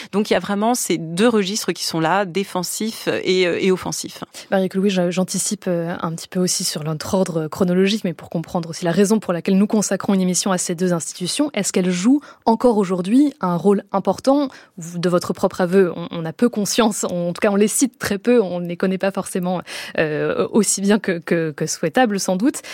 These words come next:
Speaker 2: mais est-ce qu'aujourd'hui encore elles ont, euh, cette position d'influence à la fois pour la C C I, la Chambre de commerce internationale,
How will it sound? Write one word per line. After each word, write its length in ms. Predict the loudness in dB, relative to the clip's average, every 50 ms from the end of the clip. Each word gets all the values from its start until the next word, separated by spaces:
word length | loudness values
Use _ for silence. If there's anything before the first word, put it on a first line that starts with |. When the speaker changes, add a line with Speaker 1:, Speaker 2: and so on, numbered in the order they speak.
| -14 -14 -4 0
Speaker 2:
mais 60 | 0
est-ce 160 | 2 2 2 0
qu'aujourd'hui 480 | 2 4 6 4 4 4 2 2 2
encore 240 | 2 2 0 2 2
elles 260 | 2 2 2 2 2
ont, 160 | 4 4 4
euh, 120 | 2 2 0
cette 260 | -2 -6 -10 -10 _
position 380 | _ 0 2 2 2 0 0 0
d'influence 360 | 0 0 0 -2 -4 -2 0 0
à 80 | 0 0
la 60 | 0
fois 100 | -2 -2
pour 100 | 0 -2
la 80 | -2
C 120 | -2 -2 -6
C 160 | -6 -6 -2
I, 20 |
la 140 | 0 0 -2
Chambre 200 | 0 -2 -4 -4
de 80 | -4 -4
commerce 240 | -4 -4 -4 -4 -4
internationale, 500 | -6 -4 -6 -6 -6 -4 -4 -4 -4